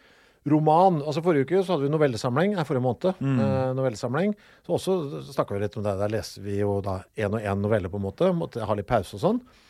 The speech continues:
Speaker 1: Og sånn er det litt her også, for det blir overload av info.
Speaker 2: Ja.
Speaker 1: Så du kan ikke liksom, du kan ikke bare burne gjennom her.
Speaker 2: Fordi hvert, eh, hvert sånt, eh, kapittel da,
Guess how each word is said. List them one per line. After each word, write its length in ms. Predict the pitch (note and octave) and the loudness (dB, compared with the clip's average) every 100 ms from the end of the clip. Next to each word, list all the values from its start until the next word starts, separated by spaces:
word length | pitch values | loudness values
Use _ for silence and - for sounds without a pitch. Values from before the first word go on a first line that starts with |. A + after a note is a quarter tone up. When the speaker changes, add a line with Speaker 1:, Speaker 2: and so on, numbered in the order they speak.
| - - _ _ - | -20 -20 _ _ -6
Speaker 1:
Og 80 | D3+ | -4
sånn 320 | - E3 E3 B2+ | 0 0 0 0
er 140 | A#2+ | 0
det 120 | A#2+ | 2
litt 180 | C#3 C3 | 0 -2
her 100 | C3 | 0
også, 140 | C3+ D3 | 0 0
for 60 | D3+ | -2
det 80 | |
blir 180 | C#3 D3+ - | 0 0 0
overload 960 | B2 A2 G#2 F2+ A2+ A2+ C#3+ E3+ G#2+ G2+ - - - | -2 -2 -2 -2 0 2 4 2 0 -6 -8 -8 -2
av 140 | B2 | 0
info. 380 | C3+ G#2 - C#3+ - | 0 -4 -4 -6 -4
Speaker 2:
Ja. 380 | C3+ A#2 B2+ G2+ - - _ _ _ _ | -4 2 2 2 -2 -18 _ _ _ _
Speaker 1:
Så 280 | C#3+ A#2+ - | -18 -14 -10
du 60 | |
kan 180 | D3+ A#2+ | -8 -8
ikke 160 | - E3 | -2 -2
liksom, 220 | C3 B2+ | 0 -2
du 60 | A#2+ | 0
kan 120 | A#2+ | -2
ikke 100 | D#3+ | 0
bare 160 | C3 G#2 | 0 4
burne 300 | B2+ G2 F#2+ | 2 4 0
gjennom 180 | F#2+ G2+ | -2 0
her. 160 | B2 C3 - - - | 0 0 -6 -20 -12
Speaker 2:
Fordi 280 | - - F3+ | 0 2 4
hvert, 400 | D#3+ F3+ - - | 6 6 4 4
eh, 640 | C3 B2 A#2+ A#2 G2 A2+ | 8 8 6 4 0 -4
hvert 340 | C3+ D#3+ E3 - | 2 2 2 -4
sånt, 420 | - C3+ B2 - | 0 0 0 -2
eh, 260 | A#2 A2+ G#2+ G#2+ G#2+ G#2+ | 0 0 0 0 -2 -4
kapittel 400 | - C3 C3 G#2 | -6 -6 -8 0
da, 200 | G#2+ A#2 | 2 2